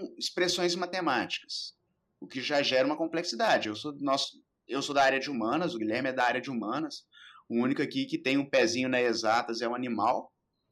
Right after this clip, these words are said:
né? É, da área de humanas eu vou ter dificuldade de entender um pouquinho mais dessas questões matemáticas. Então já tem uma, um, uma barreira técnica.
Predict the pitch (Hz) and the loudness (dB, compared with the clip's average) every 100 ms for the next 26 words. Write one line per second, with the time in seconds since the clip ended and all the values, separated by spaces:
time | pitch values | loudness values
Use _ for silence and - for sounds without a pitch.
0 | _ _ - 113 120 131 - - - 120 | _ _ -6 0 2 2 -2 -10 0 2
1 | 120 123 123 120 110 - _ _ _ _ | 4 4 4 2 -2 -6 _ _ _ _
2 | _ _ _ _ _ 160 156 160 156 185 | _ _ _ _ _ 4 6 4 0 0
3 | 151 202 262 233 175 170 113 - 120 113 | 0 0 0 -2 0 2 0 0 -4 0
4 | 117 104 107 95 113 110 175 175 - 120 | 0 -2 -8 -6 -2 4 4 4 -4 -16
5 | 117 110 117 120 110 117 113 110 - - | -8 -8 -6 -4 -2 -2 -2 -8 -8 -8
6 | 110 - 110 107 113 110 104 104 82 - | -8 -6 -6 -4 -6 -4 -4 -4 -6 -10
7 | - - - - 113 143 156 151 139 143 | -14 -14 -14 -6 -4 -4 -4 -4 -2 0
8 | 160 156 113 - 110 139 127 117 139 143 | 0 -2 -4 -10 -8 -6 -6 -4 0 2
9 | 135 127 127 147 170 - 120 - - - | 4 2 2 0 0 0 0 0 -12 -14